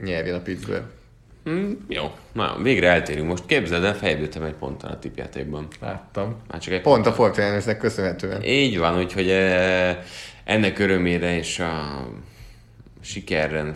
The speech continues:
Speaker 2: felbuzdulva rájuk szavazok.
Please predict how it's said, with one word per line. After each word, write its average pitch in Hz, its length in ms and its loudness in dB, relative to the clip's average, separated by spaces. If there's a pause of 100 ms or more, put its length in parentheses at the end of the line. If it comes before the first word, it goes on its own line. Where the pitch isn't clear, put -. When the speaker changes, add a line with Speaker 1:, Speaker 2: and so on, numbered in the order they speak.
(100)
Speaker 2:
felbuzdulva 90 1040 0 (340)
rájuk 50 320 -6 (300)
szavazok. - 420 -10